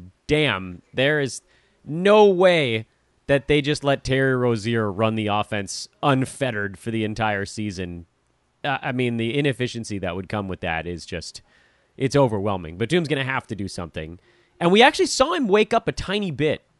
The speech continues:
towards the end of last year. It took him, like, four months to try, and then he started doing a few things, and so there's a, there's just a little bit left in the tank. But here's the beauty part to, I'm gonna, I'm gonna put a bow on this whole discussion we've had.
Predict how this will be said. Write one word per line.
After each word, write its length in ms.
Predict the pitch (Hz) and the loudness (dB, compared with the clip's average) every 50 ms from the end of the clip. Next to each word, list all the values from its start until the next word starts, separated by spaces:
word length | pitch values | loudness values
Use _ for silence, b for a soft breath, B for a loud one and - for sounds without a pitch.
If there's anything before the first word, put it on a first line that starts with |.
| _ - | _ -4
towards 260 | - 127 123 117 107 | 0 0 0 2 2
the 120 | 117 113 | 0 2
end 160 | 113 120 117 | 2 2 0
of 100 | 107 90 | -2 -2
last 320 | 104 98 95 90 87 - - | -2 -2 0 -2 -2 -6 -8
year. 140 | 98 80 71 | -8 -8 -8
It 80 | - | -6
took 160 | - 202 - | -6 -6 -4
him, 60 | 233 233 | 0 0
like, 160 | 190 139 - | -2 -2 -2
four 320 | - _ - 165 180 170 | -8 _ -2 0 0 0
months 340 | 151 139 135 139 147 - - | 2 0 -2 -4 -4 -8 -10
to 80 | - 110 | -12 -12
try, 600 | - - - - 127 110 107 104 113 139 185 196 - _ _ _ _ _ _ | -12 -14 -8 -2 0 2 2 2 2 0 -2 -6 -10 _ _ _ _ _ _
and 180 | - 127 127 | -6 -4 -2
then 80 | 135 147 | -2 -2
he 60 | 151 | -2
started 380 | - - 160 147 135 120 101 90 | -2 -2 0 0 0 -2 -2 -4
doing 260 | 120 117 127 143 156 | -4 -2 -2 -2 -2
a 40 | 147 | -4
few 240 | - - 180 180 175 | -4 -4 -6 -6 -4
things, 480 | - 190 185 185 190 202 202 - - | -2 -2 -2 -2 -2 -4 -8 -6 -6
and 180 | 127 120 117 107 | -6 -6 -6 -6
so 180 | - 131 120 117 | -4 -2 0 0
there's 180 | 120 117 104 | 0 0 0
a, 140 | 113 104 - b b b b b | -2 -6 -6 b b b b b
there's 140 | b 135 135 | b -2 -2
just 160 | - 147 - | -2 -2 -2
a 60 | 127 110 | 0 -2
little 420 | 123 175 240 320 349 339 320 302 | 0 0 2 2 2 2 2 4
bit 180 | 254 247 233 - | 6 6 6 6
left 260 | 190 185 185 - - 156 | 6 4 4 4 2 -4
in 60 | 139 | -6
the 60 | 131 | -6
tank. 380 | - - 196 190 160 131 - b b b b b | -4 -2 -2 0 0 -2 -4 b b b b b
But 80 | - 214 | 2 2
here's 220 | 285 349 370 302 208 | 4 4 4 2 2
the 80 | 220 | 0
beauty 300 | 196 202 240 247 233 226 | 0 0 0 2 0 -2
part 400 | 175 - 208 196 202 196 - _ _ _ _ _ _ _ | 0 2 2 2 2 2 -2 _ _ _ _ _ _ _
to, 200 | - 160 147 120 - - | 0 0 0 0 -4 -2
I'm 200 | - 135 156 185 | 2 2 4 4
gonna, 200 | 180 156 135 - - | 4 0 0 -2 0
I'm 120 | 147 147 175 | -2 0 2
gonna 140 | 180 165 | 0 -2
put 220 | 143 - 156 147 135 | 0 0 0 0 2
a 40 | 120 | 2
bow 280 | 107 135 127 135 127 | 4 4 6 6 6
on 140 | 113 110 110 | 4 2 0
this 120 | 113 110 | -2 -4
whole 160 | - 127 123 117 | -2 -4 -4 -4
discussion 460 | 107 - - 117 120 113 104 107 98 | -4 -4 -2 -2 -2 -2 -2 -6 -8
we've 120 | 90 80 87 | -8 -6 -6
had. 280 | 80 78 80 90 101 | -6 -4 -4 -6 -8